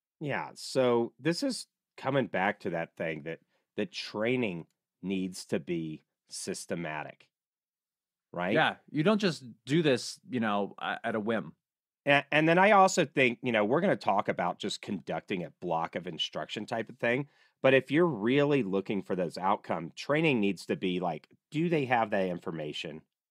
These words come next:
Speaker 1: Has it been taught to them? Are we observing it out in the wild, right? So we can, and then are we coaching out in the end? So if you want that holistic thing that I think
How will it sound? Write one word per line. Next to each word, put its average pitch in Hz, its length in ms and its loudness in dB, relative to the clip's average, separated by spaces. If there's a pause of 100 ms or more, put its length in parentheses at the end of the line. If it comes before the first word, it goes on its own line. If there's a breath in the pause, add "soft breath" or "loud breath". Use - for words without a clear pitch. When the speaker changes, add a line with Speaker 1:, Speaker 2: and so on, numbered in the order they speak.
(880)
Speaker 1:
Has 147 380 6
it 143 140 0
been 104 200 0
taught 104 340 0
to 107 120 0
them? 87 360 -4 (640)
Are 151 220 10
we 147 200 6
observing 107 540 4
it 104 200 4
out 110 260 4
in 113 120 0
the 95 80 2
wild, 95 560 4 (160)
right? 110 300 4
So 110 180 2
we 101 100 6
can, 101 280 0 (100)
and 110 220 2
then 123 140 6
are 123 180 8
we 123 140 2
coaching 104 720 2 (160)
out 101 220 2
in 101 100 2
the 107 140 4
end? 85 200 0
So - 80 -2
if 101 120 -4
you 127 60 -2
want 156 160 4
that 131 200 2
holistic 139 800 2
thing 104 260 0
that 92 100 0
I 90 40 -2
think 101 260 -4